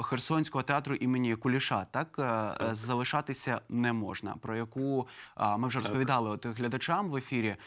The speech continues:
Speaker 1: А, ви зараз із ними спільно працюєте чи ділитеся з колегами театральної сцени, оскільки свою вони зараз тимчасово втратили?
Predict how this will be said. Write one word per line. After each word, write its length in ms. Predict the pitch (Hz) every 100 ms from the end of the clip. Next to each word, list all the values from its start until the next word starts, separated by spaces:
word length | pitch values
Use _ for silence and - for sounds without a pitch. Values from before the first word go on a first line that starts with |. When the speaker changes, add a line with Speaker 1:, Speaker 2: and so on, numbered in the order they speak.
| - -
Speaker 1:
А, 140 | 104
ви 120 | 107
зараз 260 | 151 175 165
із 100 | 156
ними 280 | 170 165 143
спільно 580 | - 170 170 156 147 -
працюєте 640 | 139 135 190 240 214 - 135
чи 500 | - 151 156 143 - - -
ділитеся 640 | - 120 160 160 139 135
з 40 | 117
колегами 420 | 127 131 127 117
театральної 560 | 117 113 117 110 104 95
сцени, 360 | - 98 95 90
оскільки 340 | - 107 113
свою 280 | - 117 120
вони 200 | 110 107
зараз 240 | 104 107
тимчасово 480 | - 120 110 - 107
втратили? 460 | 98 104 120 123